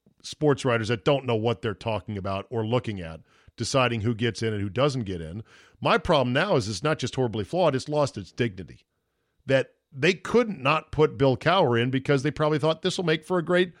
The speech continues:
T V shot." And if you think to yourself, "Well, wait a minute, that can't be the way it works," don't be so sure. You remember when T O got in, finally? And he said,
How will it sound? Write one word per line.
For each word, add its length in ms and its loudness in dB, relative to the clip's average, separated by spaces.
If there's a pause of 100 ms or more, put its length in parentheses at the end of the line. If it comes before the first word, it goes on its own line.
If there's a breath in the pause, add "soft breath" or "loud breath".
(340 soft breath)
T 160 0
V 180 0
shot." 320 -4 (640)
And 140 0
if 80 0
you 60 2
think 220 -2
to 60 -2
yourself, 300 2
"Well, 100 -4
wait 220 4
a 40 -4
minute, 280 -12 (480)
that 340 0
can't 340 0
be 140 -2
the 140 -2
way 200 -2
it 120 -8
works," 500 -2 (840)
don't 180 -6
be 100 0
so 220 2
sure. 480 2 (840)
You 60 -2
remember 260 4
when 160 4
T 260 0
O 140 4
got 260 4
in, 220 2
finally? 560 -2 (1300)
And 460 2
he 160 -2
said, 320 2